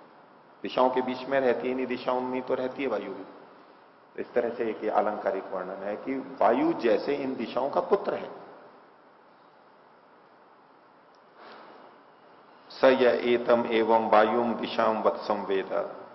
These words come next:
अभी सारा वर्णन करके कहा कि ये जो कोश है, ये दिशाएं हैं और ये वायु इसमें बीच में है, वत्स है,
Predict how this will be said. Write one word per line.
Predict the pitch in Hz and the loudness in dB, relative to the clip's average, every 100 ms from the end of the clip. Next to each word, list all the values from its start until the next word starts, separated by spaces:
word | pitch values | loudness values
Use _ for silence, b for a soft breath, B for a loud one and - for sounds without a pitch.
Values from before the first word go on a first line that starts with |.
| - - - | -20 -20 -16
अभी | 107 127 | -6 -4
सारा | 135 123 | 2 6
वर्णन | 123 120 117 120 120 | 6 6 4 0 -2
करके | 104 - 104 | -4 -4 -4
कहा | 101 95 110 | -2 -2 -2
कि | 120 - - 104 | -4 -10 -12 -10
ये | |
जो | 101 107 | -8 -6
कोश | - 113 117 | -2 0 0
है, | - 104 104 101 | 0 0 0 -2
ये | 107 | -6
दिशाएं | 104 98 107 110 107 | -8 -8 -6 -4 -6
हैं | 107 | -6
और | 107 107 | -6 -6
ये | 104 | -2
वायु | 98 101 107 | 0 0 -4
इसमें | 98 - 104 98 | -8 -8 -8 -8
बीच | 95 92 104 | -10 -14 -8
में | 95 | -4
है, | 107 98 | 0 0
वत्स | 98 - - | 0 -2 -6
है, | 98 117 | -2 -2